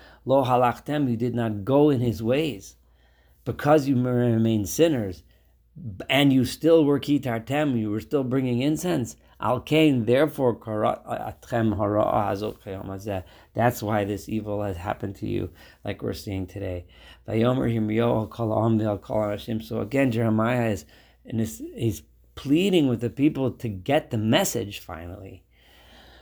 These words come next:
"Shimud var Adonai," listen to the word of God. Listen, listen to what I'm telling you. You're not getting it.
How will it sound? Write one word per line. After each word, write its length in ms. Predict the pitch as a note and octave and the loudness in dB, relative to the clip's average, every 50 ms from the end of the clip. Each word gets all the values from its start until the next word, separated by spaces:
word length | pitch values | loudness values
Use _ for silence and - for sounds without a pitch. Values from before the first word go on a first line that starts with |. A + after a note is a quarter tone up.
| _ _ _ _ _ _ _ _ _ _ _ _ _ _ _ - - | _ _ _ _ _ _ _ _ _ _ _ _ _ _ _ -18 -12
"Shimud 480 | - - - A#2 A2 A#2+ D3 E3+ D3+ | -8 -2 0 2 4 6 6 6 6
var 260 | G3+ C#3 C3 A#2+ A#2 | 4 0 0 2 0
Adonai," 340 | G#2+ G#2+ A2 A2 G#2+ G#2 G#2 | 0 0 -2 -4 -4 -6 -6
listen 520 | G2+ G#2 G#2+ A#2+ D#3 E3 D#3+ - D3+ C#3 C3+ | -6 -4 0 0 0 0 0 0 -2 -2 -2
to 120 | A#2+ A#2 | -2 -4
the 140 | G#2 A2+ A2 | -2 -2 0
word 280 | G#2+ A2+ B2 B2+ A#2+ A2 | 0 2 2 2 2 2
of 140 | G#2+ G#2+ G#2+ | 0 -4 -6
God. 360 | - C3+ D3 C#3 B2 A2+ G2+ | -6 -4 -2 0 0 -2 -2
Listen, 520 | A2+ A#2+ - F#3+ G3 G#3 - - A2+ G#2+ | -2 0 0 0 0 0 0 0 0 2
listen 280 | A#2 E3+ F3+ - F#3+ F3+ | 2 2 2 2 -2 -2
to 100 | G3 F#3+ | -2 -2
what 120 | E3+ E3 D#3 | -2 0 0
I'm 180 | C#3+ C3 A#2+ | 0 -2 -4
telling 420 | - B2 - D#3+ F#3 G#3+ G#3 F3+ C#3 | -4 -4 -4 -2 0 0 0 0 -2
you. 260 | A2+ G2+ F#2 F2 - | -2 -4 -4 -8 -6
You're 140 | A2 A#2 B2+ | -4 -2 0
not 300 | C3+ D#3 E3 E3 C#3+ A#2 | 2 0 0 0 -2 0
getting 320 | A#2 D3+ F3+ G3 F#3+ E3 | 2 2 2 4 2 0
it. 240 | B2 G2 F2+ - _ | -2 -4 -6 -12 _